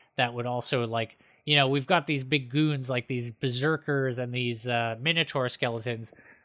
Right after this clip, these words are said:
but then, like, a drow mage shows up in a cloak,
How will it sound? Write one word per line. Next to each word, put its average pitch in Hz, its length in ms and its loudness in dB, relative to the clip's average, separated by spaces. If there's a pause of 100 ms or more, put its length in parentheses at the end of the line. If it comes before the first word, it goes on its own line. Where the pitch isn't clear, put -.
but 123 140 -2
then, 139 300 4
like, 117 180 -4
a - 80 -8
drow 147 340 4
mage 147 380 0
shows 131 420 2
up 123 220 0
in 120 80 -4
a 117 40 -6
cloak, - 540 -4